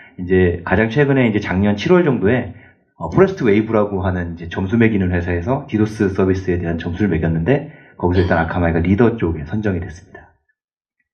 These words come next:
어, 그다음에 이제 웹패킹 방어 전문 솔루션에 대해서 설명을 해드릴 건데요. 이제 이거는 그 한국에서 인터넷진흥원에서 발표한 내용인데요. 어, 매해 약 천오백 개에서 삼천 개 정도의 홈페이지가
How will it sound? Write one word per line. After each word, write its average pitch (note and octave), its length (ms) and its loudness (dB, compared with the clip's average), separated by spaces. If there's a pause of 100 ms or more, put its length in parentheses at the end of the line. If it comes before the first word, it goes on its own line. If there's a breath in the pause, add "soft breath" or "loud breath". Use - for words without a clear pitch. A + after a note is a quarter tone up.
(1300)
어, F#2 120 -4
그다음에 F2+ 280 4
이제 E2+ 280 2
웹패킹 A2 480 2
방어 F2 500 -6 (400)
전문 F#2+ 240 0
솔루션에 G#2 420 0
대해서 D#2+ 480 -6 (320 loud breath)
설명을 F2+ 420 0
해드릴 G2+ 240 0
건데요. F#2 420 0 (560 loud breath)
이제 G2 100 4
이거는 C#3 500 4
그 G2 240 4
한국에서 B2+ 1000 0
인터넷진흥원에서 G#2+ 1300 0
발표한 F2 640 0
내용인데요. F2+ 600 0 (480 loud breath)
어, - 560 -8 (420)
매해 B2+ 360 4
약 G#2+ 160 0
천오백 G3 480 2
개에서 C3 340 2
삼천 G3+ 420 2
개 E3+ 100 4
정도의 G#2+ 320 4
홈페이지가 A#2 800 -2